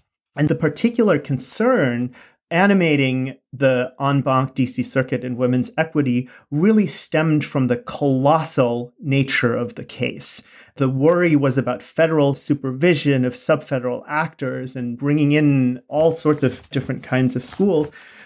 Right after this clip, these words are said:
Women's equity should not apply to cases where there's a direct challenge to the federal agency and where this overseeing the overseer concern is not really at issue. Second,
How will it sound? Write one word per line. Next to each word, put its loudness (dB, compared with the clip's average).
Women's 2
equity 0
should -2
not 0
apply -6
to -2
cases 0
where 2
there's 0
a 2
direct -2
challenge -2
to 0
the -6
federal 0
agency 0
and -10
where 0
this -8
overseeing 2
the -4
overseer -2
concern -2
is -4
not 0
really -2
at -6
issue. -12
Second, 0